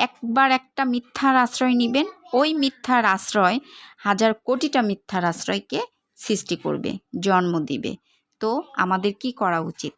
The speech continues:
মিথ্যার আশ্রয় নেয়াটা মোটেও উচিত না, যতই কষ্ট হোক, যতই প্রবলেম হোক, মিথ্যার আশ্রয় নেয়ার কোনো দরকার আছে? আর এই একটা মিথ্যার জন্য হাজার হাজার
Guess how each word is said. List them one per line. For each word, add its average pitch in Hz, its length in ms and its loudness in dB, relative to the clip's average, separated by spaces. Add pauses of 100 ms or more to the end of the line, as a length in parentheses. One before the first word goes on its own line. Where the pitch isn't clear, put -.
(140)
মিথ্যার 190 480 -6
আশ্রয় 208 340 -4
নেয়াটা 196 300 -2 (120)
মোটেও 208 300 -2 (100)
উচিত - 220 -10 (140)
না, - 60 -4 (580)
যতই 247 300 0 (120)
কষ্ট - 240 -4 (120)
হোক, 165 160 -4 (380)
যতই 196 320 0 (120)
প্রবলেম 180 360 2 (100)
হোক, - 140 -8 (400)
মিথ্যার 247 440 -2
আশ্রয় 240 300 0
নেয়ার 226 180 4 (140)
কোনো 185 140 -2 (120)
দরকার 170 260 -2 (100)
আছে? - 240 -6 (480)
আর 180 180 -6
এই 214 120 4
একটা - 220 -6 (100)
মিথ্যার 240 420 0 (100)
জন্য 214 240 2 (420)
হাজার 202 280 0 (140)
হাজার 196 280 0